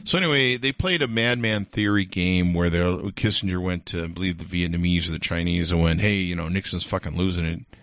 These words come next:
uh, which he kinda was, actually. Uh, and, uh, you never know. He could drop a nuclear bomb on you guys. You guys should probably negotiate with us. And they tried that. And, uh, what Jim breaks down is not only what that experience was and the results of it, but he breaks down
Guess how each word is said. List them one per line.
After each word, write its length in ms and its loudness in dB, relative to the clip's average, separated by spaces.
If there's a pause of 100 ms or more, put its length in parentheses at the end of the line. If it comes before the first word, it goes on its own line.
(160)
uh, 220 2
which 160 0
he 160 -6 (160)
kinda 200 -2
was, 300 -2
actually. 340 -4 (440)
Uh, 380 0 (100)
and, 360 0
uh, 220 0
you 220 0
never 180 0
know. 200 0
He 100 0
could 180 -2
drop 240 -2
a 80 -2
nuclear 340 -2
bomb 260 -2
on 80 -2
you 60 -4
guys. 240 -2
You 80 -6
guys 180 0
should 100 -12
probably 320 -6
negotiate 500 -2
with 140 -4
us. 240 -12 (420)
And 140 0
they 100 0
tried 600 -4
that. 280 -6 (240)
And, 320 0 (160)
uh, 240 2 (300)
what 240 4 (400)
Jim 400 0
breaks 340 0
down 340 0
is 160 -2
not 140 0
only 220 -4
what 320 -4
that 240 0
experience 500 -4
was 300 0
and 60 -4
the 60 -2
results 400 0
of 80 0
it, 200 0
but 100 0
he 60 0
breaks 340 0
down 280 2